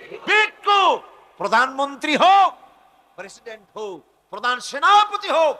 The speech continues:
আল্লাহ পাকের দরবারে এগুলি কিচ্ছুই না, গোলাম। এগুলি সব কি? গোলাম আর গোলাম।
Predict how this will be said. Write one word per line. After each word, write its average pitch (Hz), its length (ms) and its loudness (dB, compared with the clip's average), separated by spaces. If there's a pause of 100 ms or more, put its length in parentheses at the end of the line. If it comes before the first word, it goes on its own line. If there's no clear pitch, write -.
(160)
আল্লাহ 359 300 2
পাকের 269 480 0
দরবারে 226 400 0
এগুলি 220 200 -10
কিচ্ছুই 240 520 -4
না, 98 160 -16 (960)
গোলাম। 311 360 4 (600)
এগুলি 247 240 -6
সব 311 260 2 (100)
কি? 294 320 -4 (640)
গোলাম 269 540 -2
আর 240 120 -4
গোলাম। 370 440 0